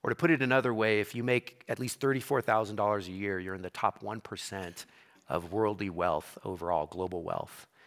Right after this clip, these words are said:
Um, i-, like me, if you got up this morning and had a choice of what clothes to wear, to, maybe here you don't at the retreat, you just brought, like, one thing to wear, <laughs> but, but most days you probably have a choice of clothing.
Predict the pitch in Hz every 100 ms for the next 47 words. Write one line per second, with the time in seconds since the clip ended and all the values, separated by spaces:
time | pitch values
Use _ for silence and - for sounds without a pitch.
0 | - - _ _ - 147 120 - - _
1 | _ - - _ _ _ - 262 - 107
2 | 135 127 143 113 123 127 127 123 117 127
3 | 120 120 107 - 139 139 127 113 127 -
4 | 147 139 101 87 87 87 98 - - -
5 | - 143 147 143 156 135 131 123 120 107
6 | - 123 104 107 113 107 104 110 98 104
7 | 95 101 143 135 - - - 185 180 208
8 | 185 131 117 110 123 147 143 139 120 143
9 | 120 113 104 113 98 90 82